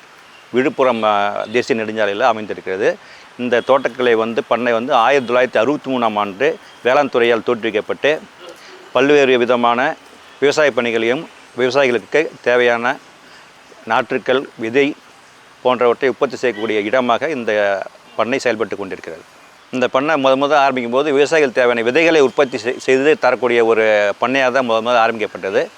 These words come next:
பிற்காலத்துல இதனுடைய மண் வகைக்கு தகுந்த மாதிரி இது வந்து தோட்டக்கலை பண்ணையா வந்து உருமாற்றம் பெயர் பெற்று, இப்போ வந்து அரசு தோட்டக்கலை பண்ணை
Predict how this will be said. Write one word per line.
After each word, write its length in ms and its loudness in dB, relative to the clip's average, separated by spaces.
பிற்காலத்துல 480 2
இதனுடைய 440 4
மண் 240 0
வகைக்கு 380 0
தகுந்த 280 0
மாதிரி 200 2
இது 160 4
வந்து 160 0
தோட்டக்கலை 440 2
பண்ணையா 380 0
வந்து 240 0
உருமாற்றம் 460 0
பெயர் 220 0
பெற்று, 260 -2
இப்போ 160 0
வந்து 320 2
அரசு 280 0
தோட்டக்கலை 560 0
பண்ணை 340 -4